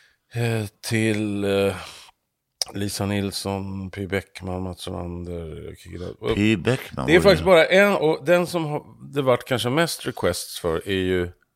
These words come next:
Speaker 1: föga förvånande, din gamle vän, min nye vän, Benjamin Ingrosso.
Speaker 2: Jaha. Ja.
Speaker 1: Så vi får väl se hur det går med det. Det är kul med Kjell Andersson som gäst också. Det kan bli ett väldigt
Speaker 2: Ja, då får vi köpa mycket glass, tror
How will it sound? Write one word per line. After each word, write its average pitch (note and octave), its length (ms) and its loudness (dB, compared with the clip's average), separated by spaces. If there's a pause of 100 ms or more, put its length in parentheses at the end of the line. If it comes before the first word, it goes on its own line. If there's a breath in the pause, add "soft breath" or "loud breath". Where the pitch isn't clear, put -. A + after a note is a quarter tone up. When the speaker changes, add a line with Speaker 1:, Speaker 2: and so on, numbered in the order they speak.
(680)
Speaker 1:
föga E2 320 0
förvånande, D#2 720 -6 (580)
din F2+ 200 -6
gamle E2+ 280 -4
vän, D#2 360 -6 (440)
min F#2+ 640 -2
nye E2+ 340 -4
vän, D2 380 -6 (380)
Benjamin D2 680 -10
Ingrosso. - 580 -12 (380)
Speaker 2:
Jaha. A#2+ 640 0 (600 loud breath)
Ja. D#2 100 -6
Speaker 1:
Så D3 360 0
vi D3 180 -6
får - 120 -10
väl G3+ 100 -2
se D#3 320 4 (200)
hur C3+ 140 -8
det C3+ 60 -4
går A2+ 160 0
med G#2+ 120 0
det. F#2+ 180 0 (300)
Det C3 80 2
är C3+ 40 0
kul C#3+ 240 4
med A#2+ 240 4
Kjell C3 200 0
Andersson C#3+ 560 2
som A#2+ 200 -4
gäst F2+ 320 -2
också. E2 280 -10 (400 soft breath)
Det - 60 -20
kan A2+ 220 -10
bli A#2 100 -4
ett - 120 -10
väldigt A2+ 280 -2
Speaker 2:
Ja, - 20 -2
då F#2 60 0
får F#2+ 100 -4
vi A2+ 100 2
köpa G#2+ 300 6
mycket F#2+ 320 -2
glass, F#2+ 520 -2
tror - 200 -8